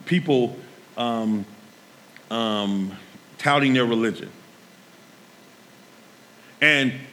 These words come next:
um, you know, so you go through, and there's this one, and, and they were there, um, having, having to do with, um, um, having to do with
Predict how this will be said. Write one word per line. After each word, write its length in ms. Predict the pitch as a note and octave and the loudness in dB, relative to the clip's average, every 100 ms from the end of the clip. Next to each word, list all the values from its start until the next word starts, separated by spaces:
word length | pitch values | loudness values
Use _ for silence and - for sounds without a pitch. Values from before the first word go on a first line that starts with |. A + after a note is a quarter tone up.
| - - - - | -20 -20 -6 0
um, 520 | C3+ B2+ A#2+ A2 - - - - - - - - - - - - | 4 4 2 -2 -8 -18 -20 -20 -20 -20 -20 -20 -20 -20 -20 -4
you 100 | D3 | 2
know, 140 | C3+ B2+ | 2 2
so 120 | D3+ | 0
you 160 | D#3+ | 0
go 260 | D3+ D#3 D#3+ | 2 2 2
through, 240 | D#3 D#3 | 4 4
and 80 | C#3+ | 4
there's 160 | C3+ C#3 | 2 0
this 160 | C3 | -2
one, 380 | C3+ D3 D3+ C#3+ C3 - - - - | 0 2 2 0 -4 -18 -20 -14 -2
and, 340 | B2+ B2 A#2+ | 2 2 2
and 640 | A#2+ B2 A#2+ A#2 A#2+ A#2+ | 0 0 0 2 4 4
they 160 | B2+ D3 | 4 4
were 240 | C#3+ C3 | 4 4
there, 560 | B2+ C3+ C#3 C3+ C3 C3 - - | 4 4 4 2 0 -4 -12 -8
um, 440 | A2+ G#2+ G#2+ G2 - - - - - | -6 -4 -4 -4 -8 -20 -20 -20 -6
having, 520 | - C3+ C3+ B2+ A#2+ B2+ | 0 2 4 2 0 0
having 340 | C3+ C3 C3 | 0 0 0
to 100 | B2 | -2
do 220 | A2+ C3+ | 2 2
with, 500 | B2+ A#2+ A2+ - - | 4 2 0 -4 -8
um, 420 | A2+ G#2+ G#2 G2 F#2+ - - - - - - - - - - - - | -6 -4 -4 -6 -8 -18 -20 -20 -20 -20 -20 -20 -20 -20 -20 -20 -12
um, 460 | A2+ G#2+ G#2 G2+ - | -8 -4 -4 -4 -4
having 340 | C3+ C3+ C3 | -2 2 2
to 80 | B2 | 2
do 200 | A#2 C3 | 2 2
with 500 | A#2+ A#2 G#2+ - | 2 0 -2 -8